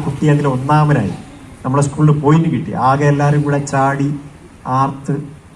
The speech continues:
അട്ടഹസിച്ചു ഒരു സമയമുണ്ടായി. അന്ന് മുതൽ ഞാൻ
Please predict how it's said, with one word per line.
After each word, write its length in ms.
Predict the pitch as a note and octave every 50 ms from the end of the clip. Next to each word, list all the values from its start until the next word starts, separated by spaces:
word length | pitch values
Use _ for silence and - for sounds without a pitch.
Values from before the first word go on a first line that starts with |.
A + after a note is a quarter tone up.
| - - - - - -
അട്ടഹസിച്ചു 600 | B2+ B2+ - D3+ C#3 C#3+ C3 B2+ B2+ - - B2 - - - - - - - - - - - - - - B2+
ഒരു 120 | B2 B2 B2+ - - - - - - - - - -
സമയമുണ്ടായി. 480 | - E3 D3+ D3 D3 C3+ A2+ G2 - - - - - - - - - - - - - - - D#3+ E3
അന്ന് 280 | F3 F#3 G#3 A3 A#3+ A#3 G3+
മുതൽ 220 | F3 D#3+ D#3 C3+ - - - - - - - - - - - - - C3+ C3
ഞാൻ 120 | C3 D#3